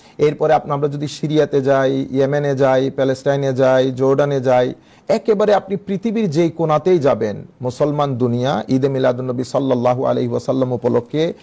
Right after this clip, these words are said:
মাহফিলের আয়োজন করেন। প্রত্যেকে যার যার সংস্কৃতি অনুযায়ী, কালচার অনুযায়ী এই দিবসটাকে পালন করেন। আহ, জয়নাল আবেদিন ভাই আমাদেরকে যে প্রশ্নটা করেছেন যে ঈদে মিলাদুন্নবী সাল্লাল্লাহু আলাইহি ওয়াসাল্লাম, উনি একটা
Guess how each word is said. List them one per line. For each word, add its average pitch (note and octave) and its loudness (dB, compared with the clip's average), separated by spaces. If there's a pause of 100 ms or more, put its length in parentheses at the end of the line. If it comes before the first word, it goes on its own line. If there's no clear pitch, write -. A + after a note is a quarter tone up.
(300)
মাহফিলের B2+ 2
আয়োজন C3+ 0
করেন। D3+ 0
প্রত্যেকে A#3 0
যার D#3+ 2
যার D3 2
সংস্কৃতি E3+ -4
অনুযায়ী, A2 0
কালচার C3+ 0
অনুযায়ী D3+ -2
এই B2+ 4
দিবসটাকে A#2 -4 (220)
পালন B2+ -2
করেন। - -8 (1200)
আহ, - -2
জয়নাল E3+ 2
আবেদিন F3 -2
ভাই F#3 4
আমাদেরকে E3+ -2
যে D3+ 0
প্রশ্নটা C#3+ -4
করেছেন B2+ -4
যে C3 0
ঈদে F3 0
মিলাদুন্নবী E3 0
সাল্লাল্লাহু C3 0
আলাইহি A#2+ 0
ওয়াসাল্লাম, A#2+ -4
উনি C3+ -4
একটা D3 0